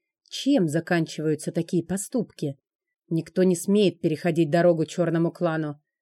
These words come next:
Наказание — смерть. "Любая драконица имеет неотъемлемое право на образование", спокойно сказал ректор, выдерживая официальный тон.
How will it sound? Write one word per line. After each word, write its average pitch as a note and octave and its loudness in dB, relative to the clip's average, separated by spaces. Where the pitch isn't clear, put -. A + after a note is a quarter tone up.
Наказание — E3 0
смерть. - -2
"Любая E3+ 2
драконица E3 2
имеет F#3 4
неотъемлемое F#3 2
право F3+ 0
на F3 0
образование", E3+ -2
спокойно A#3 -4
сказал G3+ -2
ректор, G#3+ -2
выдерживая D#3 -2
официальный D#3+ -4
тон. C#3+ -4